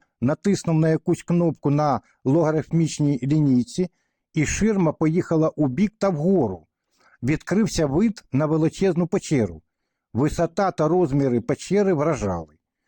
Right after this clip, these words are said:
Захоплений, я за допомогою Рейчел підвівся зі свого ложа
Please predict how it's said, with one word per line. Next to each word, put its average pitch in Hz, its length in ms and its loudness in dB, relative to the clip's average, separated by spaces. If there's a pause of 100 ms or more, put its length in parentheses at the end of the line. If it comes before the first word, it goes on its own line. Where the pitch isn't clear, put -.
(320)
Захоплений, 127 1000 -2
я 160 180 0
за 156 120 -2
допомогою 143 720 0
Рейчел 143 520 -2 (500)
підвівся 147 600 0
зі 131 120 0
свого 143 320 0
ложа 139 480 0